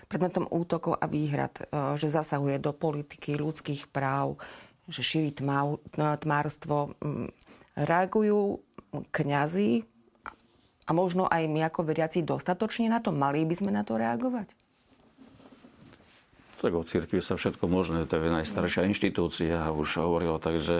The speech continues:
Speaker 2: e, môžeme si povedať, že je stará, <laughs> ale pritom múdra, pretože je božského pôvodu, je zakladateľom Ježiš Kristus. To, že má aj ľudské, e, prejavy, to je jasná vec, veď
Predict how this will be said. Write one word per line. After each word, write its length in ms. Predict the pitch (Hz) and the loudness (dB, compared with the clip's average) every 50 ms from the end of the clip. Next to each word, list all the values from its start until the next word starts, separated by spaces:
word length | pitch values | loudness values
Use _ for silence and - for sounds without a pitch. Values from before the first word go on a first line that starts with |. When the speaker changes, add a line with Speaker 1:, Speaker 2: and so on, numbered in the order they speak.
| 82 | 2
Speaker 2:
e, 80 | 85 82 - - - - - 76 - 53 62 69 50 50 - | 0 -4 -4 -8 -10 -8 -8 -8 -6 -6 -4 -4 -4 -2 0
môžeme 340 | 90 87 90 92 92 98 98 | 0 2 2 2 2 2 2
si 160 | 98 - 87 | 2 0 -2
povedať, 400 | - 87 85 85 78 85 80 78 | 0 2 2 2 2 2 2 2
že 80 | 80 | 2
je 100 | 76 78 | 0 0
stará, 460 | - - - 85 85 87 90 87 90 92 - - - - - - - | 0 0 0 0 0 2 2 0 -2 -2 -6 -10 -12 -16 -16 -16 -12
<laughs> 420 | - - - - - - - - | -12 -12 -12 -8 -6 -2 -2 0
ale 260 | 87 - - 113 113 | 0 0 0 -2 -2
pritom 320 | - - - 98 - - 92 | -2 -2 -2 -2 0 0 0
múdra, 480 | 85 82 90 95 101 95 92 87 80 | 2 2 2 2 2 2 2 2 0
pretože 480 | 80 - 87 85 - - 87 85 90 87 | 0 0 -2 -2 0 0 0 0 2 2
je 160 | 82 85 82 | 2 2 2
božského 480 | 82 80 80 - - - 87 85 87 87 | 0 -2 -2 -2 -2 -2 0 0 0 -2
pôvodu, 560 | 85 - 95 90 90 85 92 92 85 90 90 - - - - - - | -2 -2 0 0 2 2 2 2 2 2 0 -2 -4 -12 -12 -8 -4
je 80 | - 95 | -4 -2
zakladateľom 640 | 87 92 87 - 92 87 85 85 78 90 87 87 87 | 0 0 0 2 2 2 2 2 2 2 0 2 2
Ježiš 320 | 85 80 90 90 90 - | 0 2 0 0 0 0
Kristus. 480 | - 110 104 113 110 - - 98 90 - | 0 2 2 2 0 0 -2 -2 -2 0
To, 160 | - 113 110 | 2 2 2
že 160 | 101 110 101 | 4 2 2
má 160 | 104 92 82 - - - - - - - - | 2 0 -4 -6 -10 -10 -10 -10 -12 -12 -4
aj 400 | - - 90 87 87 85 80 - | 0 2 2 4 4 2 2 2
ľudské, 520 | - 82 82 95 110 107 - - - 110 90 82 | 2 2 2 2 2 0 -2 -2 0 2 2 0
e, 100 | 80 78 - - - - - - - - - 80 78 78 80 80 78 78 78 78 - _ | -2 -4 -10 -14 -18 -16 -12 -8 -4 -2 0 0 2 2 2 2 2 0 0 -2 -4 _
prejavy, 560 | - - 98 87 85 85 82 80 85 92 95 | -2 0 2 2 2 2 2 2 2 2 2
to 160 | - - 85 | 2 0 0
je 60 | 73 69 | 0 0
jasná 260 | 73 73 - - 82 | -4 -4 -4 -2 0
vec, 160 | 76 90 107 | 0 2 2
veď 280 | 107 92 69 71 71 | 0 0 -2 -2 -4